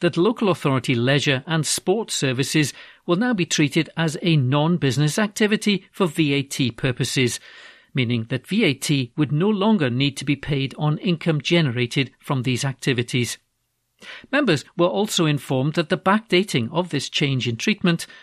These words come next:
was under review. The Council's advisers on this matter have recently indicated that H M R C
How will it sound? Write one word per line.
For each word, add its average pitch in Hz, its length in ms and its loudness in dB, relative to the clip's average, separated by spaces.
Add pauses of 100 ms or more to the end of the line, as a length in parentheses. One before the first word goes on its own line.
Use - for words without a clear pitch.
(180)
was 143 260 -2
under 135 240 2
review. 120 580 0 (1080)
The 139 80 -6
Council's 139 500 -2
advisers 139 680 2
on 156 200 2
this 151 200 0
matter 147 360 0
have 143 220 0
recently 160 460 0
indicated 156 720 0 (180)
that 269 160 -4
H 170 220 0
M 139 120 2
R 135 100 2
C 131 300 0